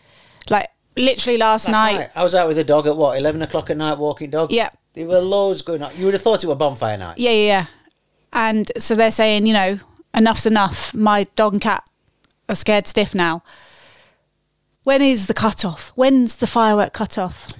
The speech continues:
Speaker 2: Well, it's a weird one, isn't it? Because, I mean, again, I'm gonna sound like the British Tourism Board here,
Speaker 1: Mm.
Speaker 2: 'cause I love everything.
Speaker 1: Yeah.
Speaker 2: And so every night I hear it.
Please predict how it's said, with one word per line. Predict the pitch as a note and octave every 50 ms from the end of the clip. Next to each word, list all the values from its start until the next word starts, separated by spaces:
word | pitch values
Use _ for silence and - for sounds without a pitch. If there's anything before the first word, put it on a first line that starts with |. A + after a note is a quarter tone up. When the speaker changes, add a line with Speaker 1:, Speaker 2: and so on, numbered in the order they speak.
| - - - - - - - - _ _ _ _ _ _ _ _ _
Speaker 2:
Well, | D#4+ D#4
it's | D#4+ D4 - D4+
a |
weird | C4+ C4 D4+ D#4 D#4+ D#4 C4
one, | B3+ B3 A#3+
isn't | C4 C#4+ C#4
it? | G#3+ -
Because, | G#3 G#3+ - - G#3 G#3 - - - - _ _ _ _ _ _ _ _ _ _ _ _ _ _ _ _ _ _ _ _ _ _ _ _ _ -
I | E3
mean, | F3 F3+ G3 - - -
again, | D#3 E3 D#3 C3 - G3 G3 G3 D#3+ A#2+ G#2 - _ _ _ _ _ -
I'm | C#3+ D3
gonna | D3+ D3
sound | C#3+ - - D3 C#3+ C#3
like | C#3 C#3+ C3+ C3
the | C3+
British | B2 C#3 C#3+ - - C3+ - -
Tourism | - D3+ D#3+ D#3 C#3+ B2 B2+ A#2 A2
Board | A2+ A2 G#2+ G#2 G2
here, | G2+ F#2 E2+ E2+ F2
Speaker 1:
Mm. | A#3 A#3 A3 A3 G#3 G3 F#3+ F#3
Speaker 2:
'cause | - A2 -
I | D3+ D3+ C#3+ C#3+
love | C3+ C3+ C3 A#2+ B2+
everything. | C#3 D3+ - - B2 A2 - - - _ _ _ _ _ _ - - - - - _ _
Speaker 1:
Yeah. | - G#3+ G#3 G3+ G3 G3 F#3 E3
Speaker 2:
And | - D3 C#3+ C3+
so | - - D#3 D3+ D3 D3 D3 -
every | - F#3 F#3+ F3 F#3 F3+
night | F3 E3+ D#3+ B2+
I | C#3 C#3
hear | C3 - - F3 F#3+ G3 F#3 D#3+
it. | A2+ F#2+ G#2 A2